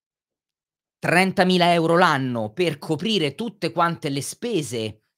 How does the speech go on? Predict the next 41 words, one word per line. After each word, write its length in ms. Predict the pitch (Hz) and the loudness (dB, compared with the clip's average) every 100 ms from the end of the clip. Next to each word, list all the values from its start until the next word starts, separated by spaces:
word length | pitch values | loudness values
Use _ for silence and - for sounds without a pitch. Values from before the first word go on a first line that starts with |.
| _ | _
e 340 | 143 135 131 | -4 -2 -2
magari 440 | 127 123 131 170 165 | -4 -4 0 0 0
me 100 | 156 | -4
ne 80 | |
servono 540 | 151 170 165 139 165 156 | -2 0 0 0 -2 -2
altre 560 | - - 175 156 151 | -2 -4 -4 -2 -2
dieci 580 | 135 170 190 165 - 139 | 0 0 2 0 -4 -8
per, 420 | 143 151 156 147 | -6 -2 0 0
eh, 380 | 147 143 139 135 _ _ | -2 0 -2 -4 _ _
vacanze, 680 | - 131 135 147 165 160 - | -6 -4 -2 -2 -2 -2 -4
eccetera. 720 | 147 - 185 139 131 127 107 | -4 0 0 0 -2 -4 -6
Diciamo 360 | - 156 262 220 | -10 -8 -6 -6
che 320 | 156 160 - - | -6 -8 -8 -10
a 80 | 165 | -8
me 100 | 202 | -4
servono 540 | 202 151 151 147 - _ _ _ _ | -4 -4 -2 -4 -6 _ _ _ _
cinquanta 720 | - - 196 190 233 240 - 165 | -10 -6 -4 -2 -2 -2 -4 -2
K 220 | 165 165 | -2 -2
l'anno, 720 | 160 143 110 104 160 220 - _ | 0 2 0 -2 -2 -4 -6 _
quelle 280 | 170 165 151 | -4 -2 -2
sono 240 | 156 143 | -2 -2
le 100 | 139 | -2
mie 300 | 160 202 165 | -2 -2 -2
uscite 540 | 151 - - 220 143 120 | -2 -2 -4 -4 -6 -8
che 140 | 139 | -6
coprono 400 | - 240 185 180 | -2 0 0 -4
il 120 | 170 | -2
mio 240 | 214 277 185 | -2 -2 -2
stile 360 | - 208 165 | -6 -6 -4
di 140 | 147 180 | -4 -4
vita, 220 | 226 135 | -4 -6
perché 200 | 131 262 | -6 -4
io 60 | |
non 160 | 214 156 | -2 0
voglio 300 | 170 226 160 | 0 0 0
abbassare 460 | 123 120 - 120 117 | -2 -4 -6 -6 -6
il 80 | |
mio 120 | 117 110 | -8 -8
stile 300 | - 113 110 | -10 -8 -8
di 100 | 107 | -8
vita. 360 | 95 - 87 | -10 -12 -14